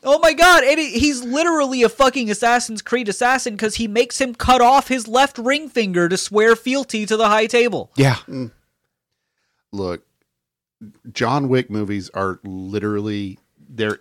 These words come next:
Speaker 3: is no subtlety, there is no
Speaker 1: No, they're so funny.
Speaker 3: But at the same
Speaker 2: I'm telling you, they're the Fast and Furious of Assassin's franchises.
Speaker 3: Yeah, well, they're done. Apparently, John, well, at least with John Wick.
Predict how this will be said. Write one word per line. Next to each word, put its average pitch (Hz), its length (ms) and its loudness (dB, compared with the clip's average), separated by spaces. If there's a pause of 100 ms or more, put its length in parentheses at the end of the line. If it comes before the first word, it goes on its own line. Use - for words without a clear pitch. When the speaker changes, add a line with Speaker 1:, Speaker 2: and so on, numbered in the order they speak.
Speaker 3:
is 113 420 0
no 104 540 -2
subtlety, 107 720 -4
there 95 200 -8
is 113 340 -8
no 117 200 0
Speaker 1:
No, 359 360 2
they're 311 240 -2
so 330 500 -2
funny. 349 880 -4 (100)
Speaker 3:
But 139 500 -2
at 160 120 -8
the 185 100 -6
same 165 180 -2
Speaker 2:
I'm 190 60 -4
telling 175 280 2
you, 202 160 -6 (200)
they're 151 140 0
the 175 60 -2
Fast 165 360 0
and 160 100 -8
Furious 160 500 0
of 143 260 0
Assassin's 135 680 -4
franchises. 120 800 -8
Speaker 3:
Yeah, 110 280 -8
well, 113 120 -2
they're 120 120 0
done. 104 480 -2
Apparently, 117 460 -6
John, 110 220 -10
well, 120 220 -2
at 113 80 -8
least 139 220 -6
with 110 120 -14
John 107 260 -4
Wick. 85 220 -14